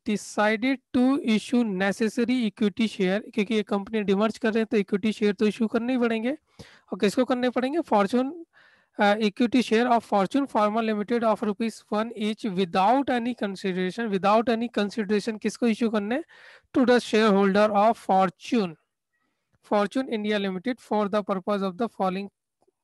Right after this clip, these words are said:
points are to be considered। मतलब ये कुछ, अ,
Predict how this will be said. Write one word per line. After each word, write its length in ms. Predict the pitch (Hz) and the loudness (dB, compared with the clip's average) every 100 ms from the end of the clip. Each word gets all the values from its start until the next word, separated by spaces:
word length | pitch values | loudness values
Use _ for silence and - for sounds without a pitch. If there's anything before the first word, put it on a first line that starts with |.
| _ | _
points 260 | 208 202 214 | -2 -2 -2
are 120 | 190 - | -4 -4
to 100 | 196 | -4
be 100 | 220 | -4
considered। 520 | 214 185 196 180 175 _ - _ _ 202 | -6 -6 -6 -6 -6 _ -20 _ _ -4
मतलब 260 | 190 220 | 0 2
ये 120 | 220 | 2
कुछ, 320 | 233 240 233 240 | 0 -2 -2 -6
अ, 320 | 220 196 | -2 0